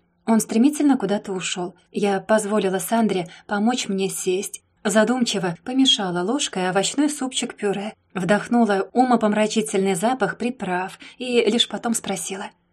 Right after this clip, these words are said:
"Изгоняют опять?" В том, что явились по мою душу,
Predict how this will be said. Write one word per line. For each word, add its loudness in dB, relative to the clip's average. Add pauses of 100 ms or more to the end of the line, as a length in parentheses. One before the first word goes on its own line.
(320)
"Изгоняют 4
опять?" -6 (340)
В -20
том, 4
что 0
явились 4
по -4
мою 0
душу, -2